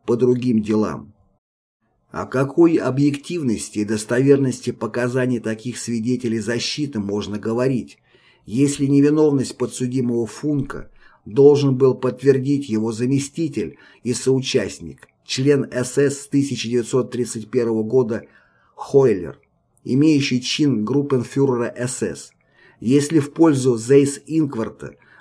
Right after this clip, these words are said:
был призван свидетельствовать преступник Рейнер,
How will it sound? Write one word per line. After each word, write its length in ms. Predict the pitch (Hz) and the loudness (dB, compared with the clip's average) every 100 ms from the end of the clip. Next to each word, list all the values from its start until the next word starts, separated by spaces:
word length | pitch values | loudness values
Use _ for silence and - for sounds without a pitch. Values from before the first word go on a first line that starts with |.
| - | -8
был 320 | 101 143 139 | 4 4 4
призван 460 | 139 151 135 131 | 4 2 2 -2
свидетельствовать 840 | 120 123 123 139 135 107 117 113 107 | -2 -2 0 0 -2 -4 -2 -2 0
преступник 720 | 120 - 139 113 120 113 123 | -2 0 -4 -4 -4 -4 -2
Рейнер, 580 | 123 131 107 92 - | 0 2 0 -4 -12